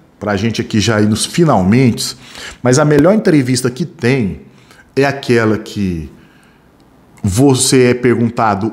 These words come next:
uma vez e você dá duas respostas. Essa entrevista, ela é fantástica.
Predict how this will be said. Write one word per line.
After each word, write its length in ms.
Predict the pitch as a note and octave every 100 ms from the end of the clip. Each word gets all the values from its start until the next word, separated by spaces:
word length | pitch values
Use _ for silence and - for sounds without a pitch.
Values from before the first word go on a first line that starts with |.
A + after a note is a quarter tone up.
| -
uma 320 | E3+ A#3+ A#3+
vez 840 | D3 C3 D3 G3+ - - - - _ _ _
e 80 | B2
você 360 | A#2+ C3+ - C#3
dá 160 | C3+
duas 560 | G#2+ F#2+ G2+ E3+ A#3+ F#3
respostas. 840 | E3 - - D#2+ D2+ - C#2 - - _ - - _
Essa 260 | D3 D#3+ E3
entrevista, 540 | D3 D3+ A#2+ D3+ E3
ela 80 | D#3
é 40 |
fantástica. 1000 | D#3 E3+ E3+ - A#2 F#2+ - - -